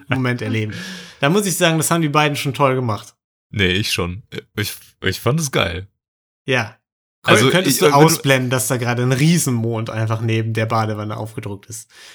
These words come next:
Speaker 2: Würdest
Speaker 1: Wieso
Speaker 2: du da
Speaker 1: denn
Speaker 2: sitzen und
Speaker 1: ausblenden?
Speaker 2: denken,
Speaker 1: Das ist doch Teil,
Speaker 2: ist
Speaker 1: das ist doch Teil vom Setting. Das hat doch voll
Speaker 2: Ja, aber
Speaker 1: gepasst
Speaker 2: das ist
Speaker 1: da.
Speaker 2: doch nicht rom-,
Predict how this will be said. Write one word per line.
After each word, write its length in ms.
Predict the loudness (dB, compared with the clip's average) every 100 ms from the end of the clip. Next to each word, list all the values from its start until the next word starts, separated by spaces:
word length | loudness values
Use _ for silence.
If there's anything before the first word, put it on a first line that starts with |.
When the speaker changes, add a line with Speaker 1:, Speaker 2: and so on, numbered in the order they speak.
| _
Speaker 2:
Würdest 220 | 0 6
Speaker 1:
Wieso 40 | 6
Speaker 2:
du 60 |
da 60 | 6
Speaker 1:
denn 100 | 6
Speaker 2:
sitzen 120 | 4
und 40 | 4
Speaker 1:
ausblenden? 280 | 4 2 0
Speaker 2:
denken, 140 | -6 -4
Speaker 1:
Das 120 | -2
ist 60 |
doch 60 | -2
Teil, 240 | -2 -2
Speaker 2:
ist 160 | 0 -2
Speaker 1:
das 100 | -2
ist 140 | -2
doch 60 | -4
Teil 220 | -2 -2
vom 120 | -2
Setting. 440 | -4 -4 -2 -6 -6
Das 140 | -6
hat 100 | -4
doch 60 | -2
voll 220 | -2 0
Speaker 2:
Ja, 80 | 0
aber 80 | 0
Speaker 1:
gepasst 140 | 0
Speaker 2:
das 80 | -2
ist 60 |
Speaker 1:
da. 40 | -2
Speaker 2:
doch 40 |
nicht 180 | -4 -4
rom-, 320 | -6 -6 -10